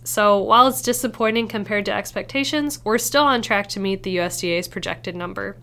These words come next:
Weekly E I A report for the week ending February twenty-first showed ethanol production at one point oh five four million barrels, which was fourteen thousand barrels per day higher for week on week,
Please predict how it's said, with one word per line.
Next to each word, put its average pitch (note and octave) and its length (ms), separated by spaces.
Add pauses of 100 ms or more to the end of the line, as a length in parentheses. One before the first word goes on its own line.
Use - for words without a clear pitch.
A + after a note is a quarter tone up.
(100)
Weekly C4 540
E A#3 40
I G#3+ 140
A G#3 220
report C4 460
for A3+ 220
the A3 100
week A3 340
ending G3 440
February F#3 400
twenty-first F#3 640
showed G3 300
ethanol B3 360
production G#3 560
at G3 200
one G#3+ 260
point A3 340
oh G3 140
five G3 320
four F#3+ 260
million A3 480
barrels, A3+ 600
which F#3+ 200
was F3+ 220
fourteen A3 460
thousand G3+ 400
barrels F#3 320
per G3+ 160
day F3+ 240
higher F#3 480
for F3 320
week F#3+ 240
on F3+ 180
week, A3+ 300